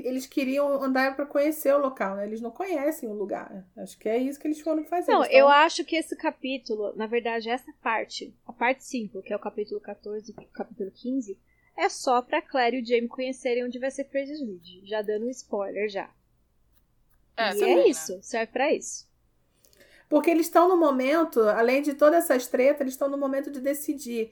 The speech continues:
Speaker 1: se aceitam ser herdeiros da Jocasta ou se aceitam a terra do go-, governador.
Speaker 3: É.
Speaker 2: Então, é, então, é, é isso, é, na verdade é isso, é pro Jaime tomar a decisão dele.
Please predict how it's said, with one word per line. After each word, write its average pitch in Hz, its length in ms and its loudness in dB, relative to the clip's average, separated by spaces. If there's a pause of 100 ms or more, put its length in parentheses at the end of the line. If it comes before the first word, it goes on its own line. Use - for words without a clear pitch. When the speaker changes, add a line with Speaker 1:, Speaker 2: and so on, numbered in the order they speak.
(360)
Speaker 1:
se - 260 2
aceitam 302 480 6
ser 294 220 4
herdeiros 254 320 2
da 247 100 2
Jocasta 233 720 -2
ou 269 100 0
se 285 140 -4
aceitam 302 460 0
a - 20 -12
terra 302 240 0
do 302 140 -2
go-, 294 220 0
governador. 269 680 0 (2000)
Speaker 3:
É. 175 300 -10 (480)
Speaker 2:
Então, 320 320 -2 (180)
é, 339 100 6
então, 294 360 -2
é, 262 460 0
é 302 60 -4
isso, - 180 -10 (100)
é, 277 240 -2
na 302 160 -8
verdade 302 360 -4
é 440 140 0
isso, 330 140 -4
é 254 40 -4
pro 247 160 -12
Jaime 240 300 -4
tomar 269 320 -4
a 262 40 -8
decisão 285 540 -8
dele. 190 360 -2